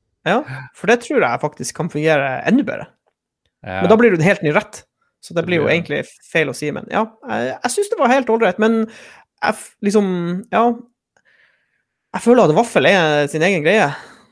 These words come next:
Speaker 1: på en måte. Så
Speaker 2: Ja.
Speaker 1: jeg har egentlig bare lyst til å ha brunost og syltetøy og sånne ting.
Speaker 2: Ja,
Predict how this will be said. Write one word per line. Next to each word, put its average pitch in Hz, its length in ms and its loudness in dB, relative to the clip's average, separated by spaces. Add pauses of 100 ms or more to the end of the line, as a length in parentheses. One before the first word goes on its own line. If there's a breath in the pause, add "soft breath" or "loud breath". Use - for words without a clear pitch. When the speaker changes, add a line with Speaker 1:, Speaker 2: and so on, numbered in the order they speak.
(140)
Speaker 1:
på - 60 -8
en 139 60 -10
måte. 139 220 -6 (200)
Så 147 520 -6
Speaker 2:
Ja. 92 220 -6
Speaker 1:
jeg 180 120 2
har 214 80 6
egentlig 233 240 2
bare 151 120 2
lyst 170 120 -4
til 143 80 0
å 139 40 2
ha 135 60 -4
brunost 160 540 -4
og 50 500 -6 (320)
syltetøy 160 680 -4
og - 460 -10
sånne 160 240 -4
ting. - 200 -10 (560)
Speaker 2:
Ja, 98 300 0